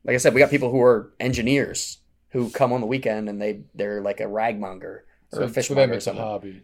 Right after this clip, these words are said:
Speaker 1: Right. So that's the cast, all right? And they put those people aside. We also have independent acts, right? So my show that I do with John, The Lords of Adventure, fairs will hire us to come in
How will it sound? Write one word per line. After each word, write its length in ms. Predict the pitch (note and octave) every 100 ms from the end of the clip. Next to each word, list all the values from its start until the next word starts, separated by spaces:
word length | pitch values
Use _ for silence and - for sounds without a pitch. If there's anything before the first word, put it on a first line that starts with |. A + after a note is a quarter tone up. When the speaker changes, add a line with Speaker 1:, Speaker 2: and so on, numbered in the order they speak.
| -
Speaker 1:
Right. 240 | A2 F#2 - -
So 180 | - D#3+
that's 240 | E3 G#3 -
the 100 | -
cast, 580 | - C#3+ E2+ - - -
all 80 | G#2+
right? 220 | G#2 A#2+ - _ _ _ _ _ _ _ _ -
And 80 |
they 60 | B2
put 140 | D3+
those 140 | C#3+ C3+
people 160 | B2+
aside. 420 | A2+ B2 G#2+ G2 -
We 140 | - C#3+
also 280 | G3 G3 D3
have 580 | C#3 B2 A#2+ A2 - _ _ _ _ - - _ -
independent 580 | D#3 C#3+ - E3+ D3 A2
acts, 540 | F2+ - - - - _ _ _ _
right? 260 | G#2+ A2+ - _ _
So 440 | - C3+ B2 A#2 A#2
my 160 | C3 C#3+
show 240 | - D#3+
that 100 | C#3+
I 40 | C3
do 100 | B2+
with 100 | A#2+
John, 220 | C#3+ A#2+
The 60 |
Lords 260 | G#2+ B2 A#2
of 60 | G#2+
Adventure, 480 | G#2+ A2 G2+ G2+ _ _ _ _ _
fairs 460 | - D3+ E3+ E3
will 120 | C#3+ C3
hire 360 | C#3+ C#3 C#3
us 120 | B2+ -
to 60 |
come 180 | B2+ B2+
in 380 | B2 A#2+ A2 A2